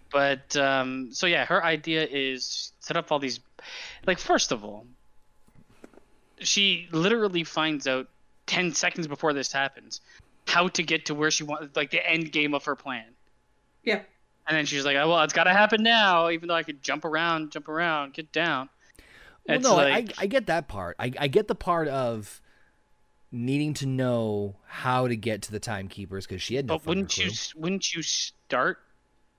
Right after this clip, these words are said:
Speaker 1: there?
Speaker 3: Why would I bother doing that if I don't know how to get there first?
Speaker 1: Because you can get there and not do anything after that. I would start with the end of my plan.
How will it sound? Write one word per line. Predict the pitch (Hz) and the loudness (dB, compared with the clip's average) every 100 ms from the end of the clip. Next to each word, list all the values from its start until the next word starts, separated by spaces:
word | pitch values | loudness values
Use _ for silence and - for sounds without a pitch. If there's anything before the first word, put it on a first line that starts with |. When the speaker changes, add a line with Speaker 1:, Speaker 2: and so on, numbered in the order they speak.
| _ _ | _ _
Speaker 1:
there? | 151 170 196 214 - _ _ _ _ _ _ _ _ _ _ _ _ | 0 4 4 0 -4 _ _ _ _ _ _ _ _ _ _ _ _
Speaker 3:
Why | 98 110 | -4 0
would | 135 | 2
I | 131 | 2
bother | 127 127 120 | 2 0 0
doing | 120 127 | -2 -2
that | 113 | -2
if | 104 | -4
I | |
don't | 104 107 | -6 -6
know | |
how | 104 107 | -6 -6
to | |
get | 98 107 | -6 -8
there | 98 | -10
first? | 87 110 101 - - - _ _ _ _ _ _ _ _ _ _ _ _ _ _ _ _ _ _ _ _ _ _ _ _ _ _ _ _ | -10 -10 -8 -10 -12 -16 _ _ _ _ _ _ _ _ _ _ _ _ _ _ _ _ _ _ _ _ _ _ _ _ _ _ _ _
Speaker 1:
Because | 175 160 156 | -12 -8 -8
you | 175 | -10
can | 147 | -6
get | 151 175 | -4 0
there | 156 | 0
and | 139 | 0
not | 147 139 | -2 -2
do | 143 | -2
anything | 175 165 139 | -2 -4 -2
after | 156 - 139 | -4 -2 -4
that. | - 220 | 0 2
I | 208 | 2
would | 254 | 2
start | - - 208 196 | 0 2 2 2
with | 165 | -4
the | - | 0
end | 165 190 | 0 2
of | 160 | 0
my | 147 139 | 0 0
plan. | 175 180 127 | 0 0 -2